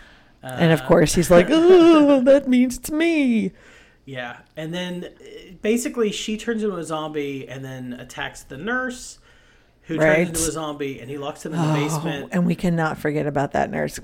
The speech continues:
Speaker 1: Put a pin in that nurse. So a very just li-, sh-, two lines. "I'm sorry, you know, she's died," or, you know, "We're all here for you."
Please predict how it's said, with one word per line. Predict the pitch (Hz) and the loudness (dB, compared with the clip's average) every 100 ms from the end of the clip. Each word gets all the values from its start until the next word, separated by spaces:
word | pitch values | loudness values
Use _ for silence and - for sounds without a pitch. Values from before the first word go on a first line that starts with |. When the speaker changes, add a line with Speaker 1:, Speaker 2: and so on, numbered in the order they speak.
| - | 2
Speaker 1:
Put | 240 254 | 4 4
a | |
pin | 254 226 202 | 2 0 2
in | 170 | 2
that | 165 139 | 0 -2
nurse. | 135 127 85 - - - - - _ | -4 -6 -8 -10 -12 -20 -20 -20 _
So | - 185 165 | 2 6 6
a | 160 | 4
very | 190 269 311 | 4 4 4
just | 233 262 - | 2 0 -2
li-, | 196 214 - _ _ _ _ _ - | 0 -2 -2 _ _ _ _ _ -8
sh-, | - 170 175 - - - | -6 -4 -8 -18 -20 -6
two | - 233 220 | 0 2 4
lines. | 185 156 160 160 - - - - _ | 4 2 0 -4 -6 -10 -14 -20 _
"I'm | 151 | -6
sorry, | 151 170 160 165 160 156 160 | 2 4 6 4 2 -2 -6
you | 156 165 | -6 -4
know, | 151 | -2
she's | - 151 | -2 -2
died," | 147 147 147 147 147 156 - - _ | 2 2 2 2 0 -2 -10 -20 _
or, | - 180 190 | 2 4 2
you | 165 | -2
know, | 160 151 | -2 0
"We're | 151 | 2
all | 151 156 | 2 2
here | 185 170 | 2 2
for | - | 0
you." | 160 156 156 151 | 0 2 2 -2